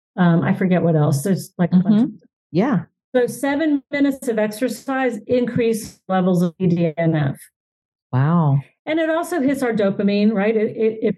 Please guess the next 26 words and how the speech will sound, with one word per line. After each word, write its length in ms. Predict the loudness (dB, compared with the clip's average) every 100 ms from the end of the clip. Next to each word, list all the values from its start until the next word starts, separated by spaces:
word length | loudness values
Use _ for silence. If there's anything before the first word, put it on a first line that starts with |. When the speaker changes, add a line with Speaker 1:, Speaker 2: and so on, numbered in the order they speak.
| _
Speaker 1:
it 120 | -10 0
helps, 360 | 0 0 -6 -6
it, 280 | -2 0 0
it 200 | -2 -2
hits 260 | -4 -2
that 200 | 0 -2
ser-, 300 | 0 -2 -2 0
um, 220 | 2 2
the, 140 | 2
uh, 180 | 2 0
reward 420 | 0 0 2 0
center. 480 | -2 0 2 0 -4 _ _ _ _
Speaker 2:
Mm-hmm. 440 | -2 2 2 2 0 _ _ _ -10 -10 _ -4
Speaker 1:
And, 360 | -2 -2 -4 -4
and 200 | 0 0
there 120 | 0
is 160 | 0 0
another 500 | -2 -2 0 -2 -4
chemical 460 | -2 -2 0 0
in 80 | 2
our 80 | 0
brain 300 | 0 0 0
called 320 | 0 -2 -2
P 420 | -4 0 0 0
E 40 | 0
A, 460 | 0 0 0 -2